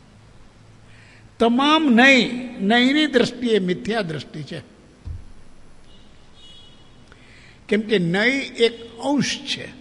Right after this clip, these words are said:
અને પદાર્થ છે એ સમગ્ર છે. જો સમગ્રતાનો વિચાર ન કરી શકે,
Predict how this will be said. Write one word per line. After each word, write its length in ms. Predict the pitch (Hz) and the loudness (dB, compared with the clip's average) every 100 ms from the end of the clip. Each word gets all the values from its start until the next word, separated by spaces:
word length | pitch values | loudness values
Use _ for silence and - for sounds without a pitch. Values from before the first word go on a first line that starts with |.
| - - - - - - - - - - - - - - - - - - - - - - - - - | -20 -20 -20 -16 -16 -18 -20 -20 -20 -20 -20 -20 -20 -20 -20 -20 -20 -20 -20 -20 -20 -20 -20 -16 -4
અને 240 | 190 196 | 0 0
પદાર્થ 680 | 185 - 175 202 226 233 220 | -2 -4 0 4 4 2 -2
છે 180 | - 202 | 0 2
એ 240 | 208 190 | 2 2
સમગ્ર 600 | - - 185 185 160 139 | -2 0 2 2 0 -4
છે. 300 | 113 - - - - - - _ _ _ _ _ _ _ - - - - - - - - - | -6 -14 -18 -20 -20 -20 -20 _ _ _ _ _ _ _ -20 -20 -20 -20 -20 -20 -20 -20 -8
જો 100 | 180 | -2
સમગ્રતાનો 920 | 285 - 247 330 381 359 302 294 285 247 | -2 0 2 4 2 2 4 4 4 4
વિચાર 440 | 220 220 247 233 | 0 2 0 0
ન 340 | 170 143 190 247 | -2 -2 0 -2
કરી 300 | 240 196 170 | -4 -4 -4
શકે, 560 | - 139 120 104 - | -6 -10 -12 -14 -16